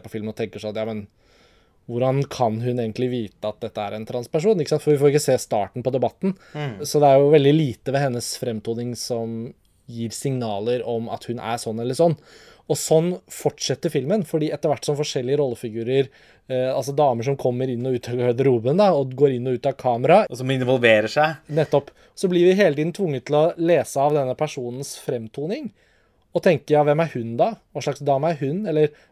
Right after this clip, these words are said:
Speaker 1: og, og den som er minst interessert i debatten er jo hun transpersonen selv.
Speaker 2: Mm.
Speaker 1: For hun blir jo egentlig en lytter, og så er det vi, publikummet.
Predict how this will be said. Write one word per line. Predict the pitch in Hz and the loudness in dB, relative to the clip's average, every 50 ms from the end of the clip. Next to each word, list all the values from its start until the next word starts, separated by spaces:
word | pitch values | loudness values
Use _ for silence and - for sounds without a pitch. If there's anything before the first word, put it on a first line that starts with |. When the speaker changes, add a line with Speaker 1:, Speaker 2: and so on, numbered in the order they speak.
| _ _ - | _ _ 2
Speaker 1:
og, | 151 160 160 165 - | 4 6 6 6 4
og | 170 151 | 4 4
den | 160 156 156 | 4 4 4
som | - 180 175 | 4 2 2
er | 165 | 2
minst | 151 143 147 - - | 2 0 -2 -2 -4
interessert | 156 151 165 151 - 143 123 - | -4 -4 -2 2 4 4 4 2
i | 143 139 | 2 0
debatten | 160 139 131 - - 240 | 0 0 0 -2 -4 -8
er | 226 - 123 123 123 | -6 -2 0 4 4
jo | 131 139 139 | 4 4 2
hun | 143 131 131 - | 0 -2 -4 -4
transpersonen | 135 123 113 - - 135 117 135 139 147 - | -4 -6 -6 -6 -8 -6 -6 -4 -4 -4 0
selv. | 208 233 196 143 _ _ _ _ _ _ - | 0 0 -2 -2 _ _ _ _ _ _ -14
Speaker 2:
Mm. | 120 104 85 | -14 -14 -14
Speaker 1:
For | 98 120 - 165 156 | -14 -10 -6 -2 0
hun | 151 156 160 175 165 | 0 2 2 2 2
blir | 160 151 143 | 4 6 8
jo | 143 151 | 8 8
egentlig | 143 135 123 - 139 135 | 8 6 0 -2 -2 -2
en | 135 135 143 | -2 -2 -4
lytter, | 151 - _ - 135 139 - - | -4 -6 _ -6 -6 -6 -6 -6
og | 143 - | -4 0
så | - 170 170 | 2 2 4
er | 180 | 2
det | 165 143 | 2 0
vi, | 135 127 110 98 - _ _ - | -2 -4 -6 -8 -14 _ _ -6
publikummet. | 139 127 120 117 - 127 113 120 127 | -4 -4 -4 -4 -4 -4 -4 -4 -6